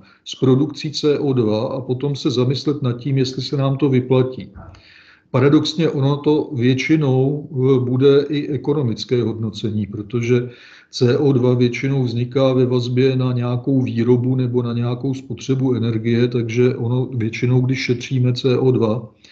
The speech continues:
tak při té příležitosti obvykle šetříme nějak i peníze. A tady se přesně dostáváme k tomu, eh, kdy, eh, vytváříme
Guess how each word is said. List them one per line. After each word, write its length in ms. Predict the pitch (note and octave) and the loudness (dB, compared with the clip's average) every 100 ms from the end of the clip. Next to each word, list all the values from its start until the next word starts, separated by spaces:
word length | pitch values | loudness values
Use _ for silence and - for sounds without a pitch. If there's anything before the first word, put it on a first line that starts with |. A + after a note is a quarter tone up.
| - - _ | -20 -20 _
tak 160 | B2 | -4
při 140 | - B2 | -2 -2
té 200 | C3 C3 | 2 2
příležitosti 840 | B2+ A#2+ A#2 B2 C3 B2+ - C3 | 0 -2 -2 -2 -4 -6 -4 -6
obvykle 420 | B2+ A#2 B2 C3 | -4 -2 -2 -2
šetříme 500 | A#2+ A#2+ - C3 B2+ | -2 -4 -4 -4 0
nějak 340 | B2+ A#2+ A#2+ A#2+ | 0 -2 -2 -4
i 80 | |
peníze. 540 | D3 A#2+ A2+ A#2 G#2 G2+ - _ _ _ - - _ | -4 -2 0 -2 -2 -6 -10 _ _ _ -20 -20 _
A 60 | B2 | -2
tady 220 | C3+ C3 | 2 4
se 240 | C3 D#3 C#3+ - | 4 4 2 -2
přesně 380 | - A#2+ - | -2 -2 -2
dostáváme 800 | C3+ C3 - C3+ C3+ C3+ C#3 D3 | -2 -2 0 2 2 2 -2 -4
k 140 | D3 - | -8 -8
tomu, 600 | C3 A#2 B2 C3 C#3+ - | -4 -2 -2 -2 -4 -8
eh, 460 | D3+ B2+ B2 A#2+ A#2 | -6 -4 -2 -4 -4
kdy, 500 | A#2+ A#2+ B2 C3 - | 0 4 4 2 -2
eh, 220 | C#3 A#2+ G#2+ | -8 -6 -4
vytváříme 920 | G#2+ G#2 C3+ C3+ B2 C3+ C#3 C#3 | -4 -2 0 0 0 -4 -4 -4